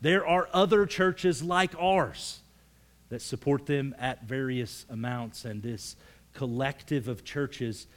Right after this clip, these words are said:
enables them to go to the field. Some of our missionaries have, have fifty supporting churches, some of them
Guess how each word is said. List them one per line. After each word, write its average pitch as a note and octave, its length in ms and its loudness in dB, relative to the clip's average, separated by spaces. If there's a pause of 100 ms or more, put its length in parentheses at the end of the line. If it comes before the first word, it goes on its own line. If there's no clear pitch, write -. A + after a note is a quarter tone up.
(200)
enables A#2 600 -4
them A2+ 200 -2
to A#2+ 160 -8
go A2+ 220 -6
to A2 140 -10
the G#2 100 -10
field. A2 300 -8
Some C#3 200 -8
of C#3 120 -8
our C3+ 100 -4
missionaries C3 560 -6 (360)
have, B2+ 200 -4 (140)
have B2 180 -6
fifty D#3 640 0
supporting C3+ 500 -2
churches, B2+ 380 -8
some C3+ 180 -6
of A#2+ 100 -6
them B2+ 140 -2